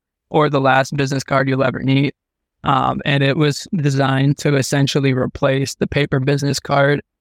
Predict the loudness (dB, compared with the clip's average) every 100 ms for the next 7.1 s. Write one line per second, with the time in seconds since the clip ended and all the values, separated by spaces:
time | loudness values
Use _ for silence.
0 | _ -2 -2 -2 -4 -2 -2 -2 -6 _
1 | _ -2 -2 0 0 0 0 0 0 0
2 | -2 0 0 0 -2 0 -2 0 0 -2
3 | -2 -2 0 -2 -2 -4 -2 -4 -6 _
4 | _ -4 -2 -2 -2 -2 -2 0 0 0
5 | 0 0 -2 -2 0 0 0 0 -4 -4
6 | -6 0 -2 -2 -6 -4 -2 0 0 0